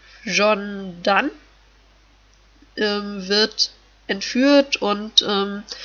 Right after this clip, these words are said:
das Ganze spielt in den neunzehnhundertfünfziger Jahren,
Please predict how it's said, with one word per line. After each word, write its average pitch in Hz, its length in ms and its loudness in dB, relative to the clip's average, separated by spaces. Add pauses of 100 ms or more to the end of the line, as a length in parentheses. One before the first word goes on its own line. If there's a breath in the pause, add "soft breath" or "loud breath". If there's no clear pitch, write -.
(200 loud breath)
das - 140 4
Ganze 240 300 4
spielt 254 300 2
in 220 100 0
den 214 120 0
neunzehnhundertfünfziger 220 1200 2
Jahren, 233 560 6